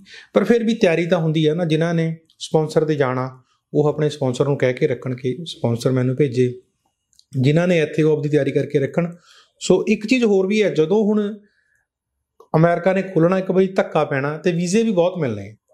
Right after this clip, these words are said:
ਜਿਵੇਂ ਆਪਾਂ ਨੂੰ ਜ਼ਰੂਰਤ ਹੈ ਨਾ ਵੀਜ਼ਾ ਦੀ, ਐਵੇਂ ਹੀ ਅਮਰੀਕਾ ਨੂੰ ਵੀ ਗੁੱਡ ਜਿਹੜੇ ਚੰਗੇ, ਅਹ, ਜੈਨੂਅਨ ਟਰੈਵਲਰ ਨੇ ਉਹਨਾਂ ਦੀ ਜ਼ਰੂਰਤ ਹੈਗੀ ਹੈ। ਸੋ ਆਪਣੀ ਤਿਆਰੀ ਖਿੱਚ ਲਓ,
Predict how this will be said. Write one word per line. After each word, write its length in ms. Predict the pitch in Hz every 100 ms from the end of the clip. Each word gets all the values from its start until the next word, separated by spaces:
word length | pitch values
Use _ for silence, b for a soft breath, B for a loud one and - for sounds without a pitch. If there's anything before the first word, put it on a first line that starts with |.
| _ _ _ _ _ _ _ _ _ _ - -
ਜਿਵੇਂ 280 | 151 202 220
ਆਪਾਂ 260 | 202 214 220
ਨੂੰ 120 | 214
ਜ਼ਰੂਰਤ 320 | 202 208 202
ਹੈ 40 |
ਨਾ 240 | 170 220 285 240
ਵੀਜ਼ਾ 380 | 156 156 147 139
ਦੀ, 280 | 180 220 -
ਐਵੇਂ 300 | 170 170 190
ਹੀ 160 | 196 202
ਅਮਰੀਕਾ 380 | 165 151 165 170
ਨੂੰ 120 | 156
ਵੀ 280 | 185 196 202 - _ _ 135
ਗੁੱਡ 300 | 147 175 147 139 b b b 143
ਜਿਹੜੇ 220 | 160 185
ਚੰਗੇ, 800 | 180 156 147 160 160 160 160 - _ _ -
ਅਹ, 320 | - 147 147 139
ਜੈਨੂਅਨ 420 | 127 165 196 190
ਟਰੈਵਲਰ 420 | 160 135 131 127
ਨੇ 160 | 123 139
ਉਹਨਾਂ 240 | 151 165 170
ਦੀ 180 | 143 156
ਜ਼ਰੂਰਤ 480 | 123 131 127 131
ਹੈਗੀ 380 | 117 120 131 147
ਹੈ। 60 | 98 - b b b b
ਸੋ 500 | - 180 208 226 226 - _ _ -
ਆਪਣੀ 280 | 156 160 196
ਤਿਆਰੀ 300 | 190 165 185
ਖਿੱਚ 260 | 190 185
ਲਓ, 460 | 196 202 202 208